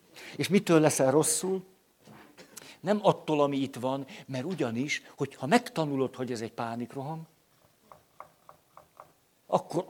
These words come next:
a másodlagos gondolatok és érzések, ahogyan viszonyulsz a saját nyomorúságodhoz, teljesen másmilyenek lesznek.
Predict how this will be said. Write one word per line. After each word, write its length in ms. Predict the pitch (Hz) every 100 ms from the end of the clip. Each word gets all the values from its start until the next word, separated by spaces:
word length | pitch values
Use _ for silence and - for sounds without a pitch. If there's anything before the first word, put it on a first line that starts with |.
| -
a 100 | 117
másodlagos 840 | 107 226 254 - 147 139 127 120
gondolatok 580 | 104 175 170 156 147 127
és 120 | 113
érzések, 580 | 139 143 127 160 147 180
ahogyan 400 | - 147 160 160
viszonyulsz 640 | 151 269 - 202 156 143 135
a 40 |
saját 440 | 131 175 196 139 123
nyomorúságodhoz, 920 | 123 131 135 135 160 156 160 - 185
teljesen 480 | - 147 113 - 123
másmilyenek 560 | 120 107 - 101 98
lesznek. 380 | 104 92 - 107